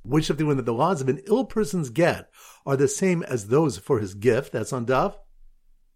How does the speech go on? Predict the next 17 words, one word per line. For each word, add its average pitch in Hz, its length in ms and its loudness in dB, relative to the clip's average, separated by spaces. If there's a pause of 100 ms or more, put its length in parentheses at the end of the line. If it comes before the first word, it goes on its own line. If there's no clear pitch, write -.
(1900)
Ayin 110 280 -4
Beis. 95 400 -6
Good. 165 140 2
Number 190 160 4
seven. 147 260 0
Which 170 160 0
daf 175 140 2
does 131 140 -8
Gemara 147 200 -2
discuss 139 380 -4
instructions 151 500 -2
given 143 180 -4
to 107 80 -8
ten 139 220 -4
people 175 280 -4
to 139 120 -2
write 131 380 0